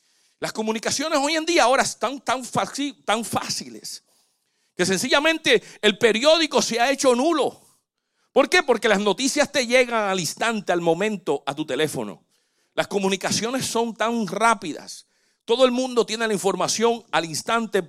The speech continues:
ahora en este tiempo. Todo el mundo escribe un comentario, todo el mundo habla de sus labios y al escribir, habla de sus labios en estos medios sociales. Y yo quiero decirle a la congregación hoy en día que el poder de la lengua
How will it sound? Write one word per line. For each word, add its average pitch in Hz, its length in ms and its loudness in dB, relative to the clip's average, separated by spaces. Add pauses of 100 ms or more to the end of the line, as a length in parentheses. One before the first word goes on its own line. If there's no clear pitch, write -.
ahora 151 400 4
en 185 80 0
este 175 240 -2
tiempo. 170 540 -2 (500)
Todo 226 220 2
el 226 40 6
mundo 220 240 2
escribe 233 560 0
un 202 120 -4
comentario, 185 720 -2
todo 240 180 4
el 247 80 2
mundo 240 460 2
habla 247 340 2
de 240 140 4
sus 220 180 -2
labios 226 460 2
y 190 80 0
al 220 140 4
escribir, 226 720 0 (100)
habla 233 400 4
de 220 140 0
sus 214 180 -2
labios 156 500 -2 (320)
en 147 140 -6
estos 175 320 2
medios 156 340 0
sociales. - 640 -6 (720)
Y - 60 -16
yo 269 180 -2
quiero 339 180 2
decirle 302 360 4
a - 20 0
la 254 160 2
congregación 208 720 0
hoy 214 160 -2
en 165 120 -6
día 175 320 -12 (680)
que 226 400 -4
el 214 240 -2
poder 247 480 2
de 370 120 4
la 311 120 6
lengua 233 520 0